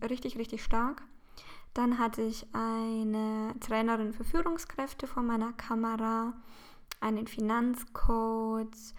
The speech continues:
eine Webdesignerin, eine Architektin, eine Grafikdesignerin.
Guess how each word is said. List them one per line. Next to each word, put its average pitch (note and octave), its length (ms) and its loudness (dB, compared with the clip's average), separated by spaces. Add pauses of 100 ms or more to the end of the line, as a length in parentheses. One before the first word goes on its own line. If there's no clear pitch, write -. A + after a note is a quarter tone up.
(340)
eine G#3+ 280 2
Webdesignerin, A3+ 1400 2
eine A3+ 320 -4 (100)
Architektin, A#3 1400 -2 (560)
eine A3 580 -2
Grafikdesignerin. B3+ 1200 2